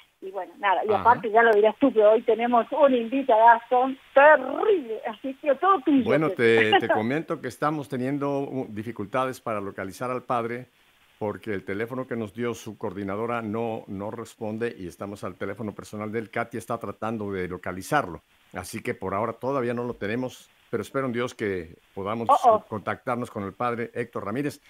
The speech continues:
Speaker 2: Es el fundador y coordinador de Mater Fátima. Gisela, yo no sé si a ti te he
Speaker 1: Así es.
Speaker 2: contado de cómo es que yo conocí al padre Héctor hace años.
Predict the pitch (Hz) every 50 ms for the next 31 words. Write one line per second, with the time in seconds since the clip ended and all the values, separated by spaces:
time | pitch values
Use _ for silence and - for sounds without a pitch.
0 | _ _ _ - 175 165 - 202 165 - 147 135 117 107 110 131 180 175 143 -
1 | 175 - _ _ _ _ _ _ _ - 147 160 - 156 131 110 117 104 107 107
2 | 113 117 127 143 143 - _ _ _ _ _ - 98 95 101 117 120 - 127 110
3 | - 180 202 - - 95 87 82 80 _ _ _ _ _ _ _ _ _ _ _
4 | _ _ _ - 127 131 - 214 208 170 143 139 135 190 226 226 - 214 202 -
5 | - 175 - - 185 160 190 180 - 196 180 170 156 139 139 139 135 135 - -
6 | - 110 110 110 110 104 104 101 - 156 170 175 170 - 160 143 147 151 - 143
7 | 120 104 - 139 135 123 104 - 123 120 117 113 113 - - - 127 110 95 _
8 | _ _ - 104 107 - - 117 117 139 143 117 87 92 98 95 - - -